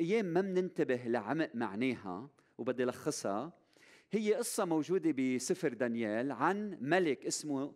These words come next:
نبوخذ نصر. هيدا الملك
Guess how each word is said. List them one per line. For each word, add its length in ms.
نبوخذ 640
نصر. 440
هيدا 220
الملك 580